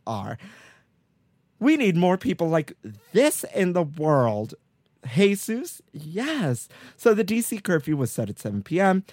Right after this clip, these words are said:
As the curfew approached on June first, many protesters were sprayed with mace and caught in a crowd of individuals trying to leave the area. One protester said that, uh, this man, Doobie, right, is his last name,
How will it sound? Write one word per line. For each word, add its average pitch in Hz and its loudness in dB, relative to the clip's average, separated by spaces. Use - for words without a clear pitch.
As 120 -2
the - -12
curfew 110 -4
approached 220 -2
on 120 0
June 120 -2
first, 160 0
many 160 4
protesters 147 -2
were 120 -4
sprayed 139 -2
with 139 -4
mace 123 -2
and 110 -8
caught 127 -2
in 135 -4
a 135 -4
crowd 113 -4
of 110 -10
individuals 123 -4
trying 110 -4
to 117 -4
leave 110 -6
the - -12
area. 156 -4
One 170 4
protester 131 0
said 131 2
that, 131 4
uh, 117 2
this 127 -6
man, 120 0
Doobie, 139 -2
right, 120 -4
is 110 -8
his 110 -12
last 123 -4
name, 110 -4